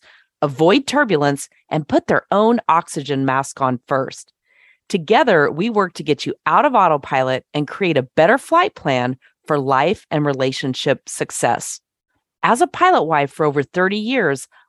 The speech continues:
I've navigated thousands of miles and moments in aviation, mommyhood, business, and life in general. I would love to offer you a free call to see if I might be able to help you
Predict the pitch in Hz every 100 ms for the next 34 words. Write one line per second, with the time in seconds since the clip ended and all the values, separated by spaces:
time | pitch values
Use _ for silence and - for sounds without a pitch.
0 | - 214 262 254 214 185 160 151 139 123
1 | - 156 247 311 269 196 160 151 147 151
2 | - 170 202 302 202 120 - - _ _
3 | 143 143 - 175 214 233 240 - 311 339
4 | - _ _ - 143 156 190 226 240 277
5 | 269 269 _ _ - 156 202 240 165 131
6 | 131 - _ _ - 147 143 147 165 170
7 | 170 147 147 127 117 117 _ _ _ _
8 | _ - 220 349 302 226 180 - - 165
9 | 165 156 185 127 - 175 269 - 233 165
10 | 131 139 _ _ - 147 208 180 _ 185
11 | 294 330 254 170 - - 160 156 131 165
12 | 165 147 180 185 208